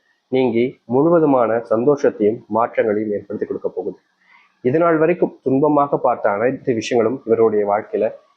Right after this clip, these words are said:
இன்பத்தையும் மகிழ்ச்சியும் கொடுக்க போகுது. சரி, இந்த தனுசு ராசியினுடைய வாழ்க்கை எந்த அளவுக்கு நல்லதாக மாறப்போகுது, எப்படிப்பட்ட வாழ்க்கையை பார்க்க போகிறோம் என்பதை பற்றி தெளி-, தெளிவாக பார்ப்போம்.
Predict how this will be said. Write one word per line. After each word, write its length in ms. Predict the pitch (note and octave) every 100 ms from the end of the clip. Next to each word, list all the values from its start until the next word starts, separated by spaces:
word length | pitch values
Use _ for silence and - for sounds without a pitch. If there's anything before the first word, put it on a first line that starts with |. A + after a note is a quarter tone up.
| _
இன்பத்தையும் 640 | C3 E3+ F3+ - A#2+ B2+ -
மகிழ்ச்சியும் 460 | G#2+ C3+ C#3 C3
கொடுக்க 220 | B2+ G2+ G#2
போகுது. 360 | G2+ G2 - -
சரி, 360 | - - G2 - _ _ _ _ _ _ _ _ _ _
இந்த 540 | C#3 C3 A2+ C#3+ - _ _ _ _ A#2
தனுசு 320 | C#3+ F#3 F#3
ராசியினுடைய 540 | D3+ C#3+ C#3+ C#3 B2+
வாழ்க்கை 460 | G#2+ A2 G#2+ A2+ B2+ - -
எந்த 300 | A#2 C3+ C3+
அளவுக்கு 580 | C#3+ D3+ D#3+ C#3+ D3+ -
நல்லதாக 560 | A2+ A2+ B2+ B2+ A#2+
மாறப்போகுது, 560 | A2 G#2+ F#2 G2 A#2 C#3 _ _ -
எப்படிப்பட்ட 720 | C3 F3+ F3+ D3+ B2+ C3 C#3
வாழ்க்கையை 380 | G#2 A#2 A#2 A#2+ A2
பார்க்க 240 | A2 A2+
போகிறோம் 300 | A2 A2+ A#2
என்பதை 220 | A2 G#2
பற்றி 300 | A2 - D#3 - _
தெளி-, 140 | A#2 A#2
தெளிவாக 300 | A#2+ A2 G#2
பார்ப்போம். 420 | G2+ F#2+ G2